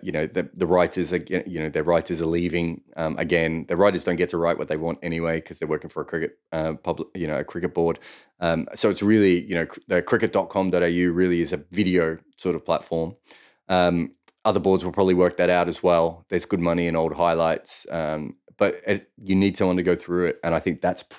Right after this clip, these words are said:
probably why we haven't seen as much of it. And perhaps in this YouTube-driven world, um,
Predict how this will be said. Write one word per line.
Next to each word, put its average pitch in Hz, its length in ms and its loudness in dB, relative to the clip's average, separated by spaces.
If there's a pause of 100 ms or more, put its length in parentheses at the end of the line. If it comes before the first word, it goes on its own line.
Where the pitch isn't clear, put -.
(100)
probably 104 480 6
why 85 200 4
we 82 120 4
haven't 82 240 -2
seen 85 240 -2
as 78 120 -6
much 82 240 -2
of 87 140 2
it. - 160 0 (680)
And 95 300 2 (300)
perhaps - 640 -4
in 101 160 2
this 101 320 0
YouTube-driven 104 1160 2
world, 107 520 4 (480)
um, 87 580 2